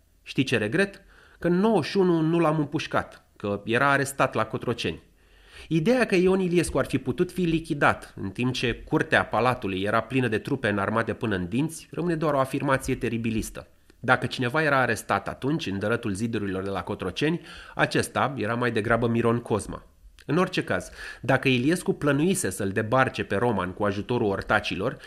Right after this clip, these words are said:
evenimentele avansaseră mult dincolo de acest scop, destul de rapid atins.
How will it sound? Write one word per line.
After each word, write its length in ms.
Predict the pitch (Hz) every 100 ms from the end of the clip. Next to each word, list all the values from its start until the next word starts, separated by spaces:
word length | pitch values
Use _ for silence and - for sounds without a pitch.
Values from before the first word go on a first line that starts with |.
| -
evenimentele 680 | - 147 160 160 180 170 165 -
avansaseră 640 | 131 131 127 139 151 143
mult 440 | 135 127 147 120
dincolo 380 | 117 113 110 98
de 80 | 98
acest 320 | 98 - 101
scop, 480 | - - 135 135 - -
destul 380 | 156 165 - 147
de 80 | 135
rapid 320 | 131 127 120
atins. 520 | 113 101 78 - -